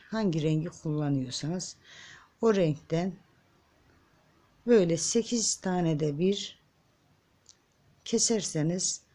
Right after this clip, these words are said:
ağız kısmı <clears throat> daha toplu olacak, pardon.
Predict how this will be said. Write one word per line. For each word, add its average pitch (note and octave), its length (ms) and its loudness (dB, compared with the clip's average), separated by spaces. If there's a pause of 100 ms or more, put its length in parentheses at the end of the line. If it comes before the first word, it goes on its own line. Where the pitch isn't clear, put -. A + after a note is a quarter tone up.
(160)
ağız A3 360 0
kısmı D#3+ 600 -4 (760)
<clears throat> - 100 -12 (600)
daha G#3 200 2
toplu F#3+ 340 -6
olacak, C3+ 440 -8
pardon. D#3+ 480 -4